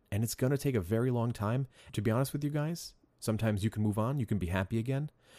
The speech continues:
but you never fully get over it. But you do get past it, and a lot of you don't wanna believe it right now, but it does get easier, and it is entirely possible that your ex does come back. And yet,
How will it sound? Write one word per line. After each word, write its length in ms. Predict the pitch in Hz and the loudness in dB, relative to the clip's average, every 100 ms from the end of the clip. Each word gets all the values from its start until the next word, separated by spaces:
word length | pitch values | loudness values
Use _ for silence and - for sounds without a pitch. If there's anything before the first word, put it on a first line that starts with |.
| - | -8
but 160 | - - | -6 0
you 60 | |
never 240 | 117 120 104 | 2 2 0
fully 380 | - 120 101 82 | -2 0 0 0
get 180 | 87 | -2
over 260 | 85 78 71 | -2 -4 -8
it. 120 | - _ _ - _ _ _ | -10 _ _ -20 _ _ _
But 180 | 95 85 | -2 0
you 120 | 90 | -2
do 200 | 85 113 | 2 4
get 220 | 117 107 | 4 4
past 320 | 104 92 - | 2 2 0
it, 140 | 82 - _ _ _ _ _ _ _ _ - | -6 -8 _ _ _ _ _ _ _ _ -2
and 300 | 98 92 87 _ _ _ | 0 0 -2 _ _ _
a 60 | 98 | 0
lot 180 | 92 104 | 2 2
of 100 | 104 | 2
you 60 | |
don't 180 | 104 98 | 2 2
wanna 160 | 101 101 | 2 2
believe 240 | 104 98 | 2 2
it 60 | 104 | 2
right 160 | 98 | 2
now, 280 | 107 110 127 _ _ _ _ _ _ - | 2 0 0 _ _ _ _ _ _ -4
but 100 | 90 | -2
it 60 | |
does 180 | 101 92 | 2 2
get 140 | 101 92 | 2 0
easier, 380 | 92 104 127 - _ _ _ _ _ _ _ | 2 2 0 -4 _ _ _ _ _ _ _
and 360 | 98 104 104 - _ _ _ - | -2 0 -2 -8 _ _ _ -4
it 140 | 104 | 4
is 160 | 117 110 | 4 4
entirely 420 | 104 104 120 110 | 2 2 4 2
possible 400 | 104 120 - 107 | 2 0 0 0
that 140 | 104 - | 0 0
your 80 | |
ex 160 | 110 - | -2 0
does 200 | 110 104 | 0 2
come 180 | - 104 | 0 0
back. 340 | 110 117 - _ _ _ _ _ _ _ _ _ _ _ _ _ _ - | 0 -4 -10 _ _ _ _ _ _ _ _ _ _ _ _ _ _ 0
And 160 | 123 | 2
yet, 460 | 110 120 135 - | 4 2 2 -2